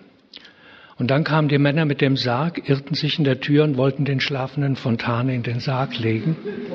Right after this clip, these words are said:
"Noch nicht", rief er. Und von diesem Tag an genas er, Gott sei Dank. Er hat dann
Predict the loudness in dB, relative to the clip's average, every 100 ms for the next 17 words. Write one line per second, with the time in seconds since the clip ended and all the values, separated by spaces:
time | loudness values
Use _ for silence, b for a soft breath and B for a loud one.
0 | -12 -14 -14 -12 -10 -10 -12 -12 -14 -14
1 | -16 -16 -18 -18 -16 -16 -18 -16 -16 B
2 | B B B B 0 2 2 0 6 8
3 | 8 4 -6 -8 -10 -6 -2 -2 -4 -6
4 | -6 -6 -10 -16 -16 -14 -10 B B -8
5 | -6 B B B B B B B B B
6 | -12 0 2 4 2 2 2 2 2 0
7 | 0 -2 -2 -2 0 0 0 -2 -2 -6
8 | -6 -6 -8 -8 -6 -4 -4 -6 -8 -12
9 | -14 -16 -16 -16 -16 -18 -18 B B B
10 | B B -20 -20 -20 -20 -20 -20 -18 -16
11 | -8 -4 -2 -2 -6 -4 -2 0 0 -2
12 | -6